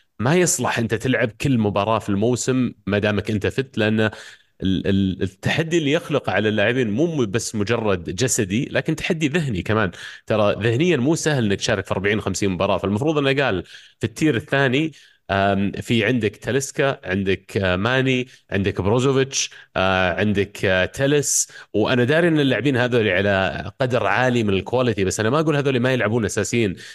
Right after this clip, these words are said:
دائما بيلعبون، بس لازم يتم المداورة بشكل من الأشكال مع اللي بوصلهم الحين لاعبين التير الثالث، اللي هم لازم يكون فيهم ست أو سبع لاعبين سعوديين جاهزين، قاعدين يشاركون، يتلقون دقائق طول الموسم،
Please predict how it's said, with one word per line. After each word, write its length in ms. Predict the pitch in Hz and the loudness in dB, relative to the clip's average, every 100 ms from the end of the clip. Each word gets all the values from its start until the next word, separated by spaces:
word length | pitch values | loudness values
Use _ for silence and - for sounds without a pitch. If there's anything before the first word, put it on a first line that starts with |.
| - | -4
دائما 220 | 139 180 170 | -2 0 0
بيلعبون، 640 | 139 107 113 135 170 80 | 2 0 0 -2 -2 -4
بس 460 | 131 151 - - _ | -4 -2 -4 -6 _
لازم 540 | 110 139 165 151 180 120 | -2 0 0 0 -2 0
يتم 400 | 107 104 143 123 | -2 -2 -2 0
المداورة 600 | 98 98 117 139 147 110 | 0 0 0 2 2 0
بشكل 380 | 92 135 127 104 | -2 -2 -2 -2
من 60 | 101 | -2
الأشكال 440 | 98 - 143 123 | -2 0 2 2
مع 280 | 117 147 170 _ - | 2 0 -2 _ -4
اللي 140 | 104 101 | 0 0
بوصلهم 420 | 107 131 107 98 | 0 0 0 0
الحين 280 | 95 139 117 | 0 -2 0
لاعبين 500 | 101 95 123 131 127 - _ - | -2 0 0 0 -4 -16 _ -10
التير 280 | - 120 | -2 0
الثالث، 480 | 101 - 110 117 117 | 0 -2 0 0 0
اللي 120 | 92 | -2
هم 180 | 95 113 | 0 2
لازم 260 | 107 104 101 | 2 2 0
يكون 200 | - 98 | -2 -2
فيهم 260 | 107 101 | 0 0
ست 280 | 95 147 - | 0 -4 -4
أو 160 | 110 107 | -2 -2
سبع 320 | - 117 95 | 0 0 0
لاعبين 340 | 92 90 135 | 2 2 0
سعوديين 600 | 143 - 113 110 110 143 147 - - - - | -2 -2 -2 0 0 0 -4 -14 -20 -12 -2
جاهزين، 640 | 117 110 110 143 131 92 | -2 0 -2 0 0 0
قاعدين 300 | 90 95 131 | -2 0 0
يشاركون، 540 | 110 107 101 139 143 | 0 -2 -2 0 2
يتلقون 480 | 101 90 95 - 127 | 0 -2 -4 -2 -2
دقائق 380 | 113 131 127 123 | 0 0 -2 -4
طول 280 | - 135 127 | -2 0 2
الموسم، 440 | 123 127 - 131 | 2 0 0 -4